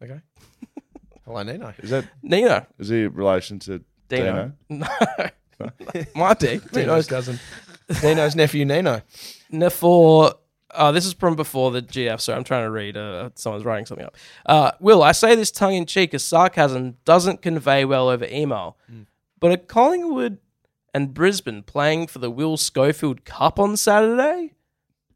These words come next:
Speaker 3: Due to your opinions on
Speaker 1: <laughs>
Speaker 3: both teams throughout the year," which I agree with most of it. Coll-, Collingwood's game plan have been lucky to hold up in both games, and Brisbane have been rubbish away from the Gabba.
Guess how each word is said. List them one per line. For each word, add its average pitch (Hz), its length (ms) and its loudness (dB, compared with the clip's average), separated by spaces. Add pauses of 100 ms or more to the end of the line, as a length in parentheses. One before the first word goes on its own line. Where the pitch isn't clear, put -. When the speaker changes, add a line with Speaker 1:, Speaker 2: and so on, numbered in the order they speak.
(120)
Speaker 3:
Due 175 220 0
to 196 120 -10
your 196 200 4
opinions 165 600 0
on 175 200 4
Speaker 1:
<laughs> - 20 -6
Speaker 3:
both 196 320 6
teams 170 400 -2
throughout 165 360 4
the 170 80 -2
year," 202 360 0 (280)
which 196 220 -2
I 311 220 8
agree 202 380 2
with 165 200 0
most 160 320 2
of 147 120 -6
it. 117 220 -10
Coll-, 151 220 -4 (180)
Collingwood's 151 420 0
game 139 240 -2
plan 120 320 -4
have 123 160 -14
been 131 240 -4
lucky 143 420 -4
to 131 100 -6
hold 147 200 0
up 139 120 -4
in 120 60 -20
both 160 260 0
games, 139 260 -2 (300)
and 180 200 -4
Brisbane 220 420 -4
have 165 240 0
been 160 260 0
rubbish 156 480 2
away 139 340 -4
from 127 220 -14
the 147 80 -10
Gabba. 170 440 0